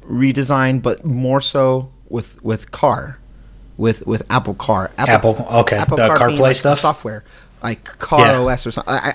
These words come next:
Speaker 1: I think, I think we're gonna see some drastic features in there because they are gonna get into the electronic. It, or let me, let me take a few steps back. A R is their focus. We know this.
Speaker 2: Yep.
Speaker 1: There's so much you can do with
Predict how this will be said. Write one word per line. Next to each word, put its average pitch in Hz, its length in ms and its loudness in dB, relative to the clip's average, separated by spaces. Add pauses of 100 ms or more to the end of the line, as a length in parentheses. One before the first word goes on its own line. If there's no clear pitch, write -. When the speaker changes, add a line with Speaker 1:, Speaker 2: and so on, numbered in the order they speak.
(120)
Speaker 1:
I 139 40 2
think, 190 400 -2 (320)
I 175 40 -4
think 196 140 2
we're 196 80 2
gonna 190 140 2
see 196 140 -2
some 143 260 -2 (180)
drastic 165 440 0
features - 360 -4
in 170 80 -2
there 196 260 2 (340)
because 147 680 0 (320)
they 117 180 0
are 143 280 4
gonna 123 160 -2
get 113 180 -4
into 117 240 -4
the 95 220 -6
electronic. 113 600 -2 (240)
It, - 240 -2
or 208 240 2
let 175 460 -4
me, 208 240 2
let 190 120 -2
me 202 60 0
take 202 160 -2
a 175 60 -4
few 170 120 -4
steps - 260 -2
back. - 340 -4 (280)
A 208 160 6
R 160 320 4
is 127 180 -4
their 127 120 -2
focus. - 480 -8
We 151 100 0
know 131 160 0
this. - 400 -12 (300)
Speaker 2:
Yep. - 280 4 (280)
Speaker 1:
There's 190 420 2
so 208 200 0
much 226 220 -2
you 196 80 -4
can 175 220 -4
do 156 460 0
with 123 260 -6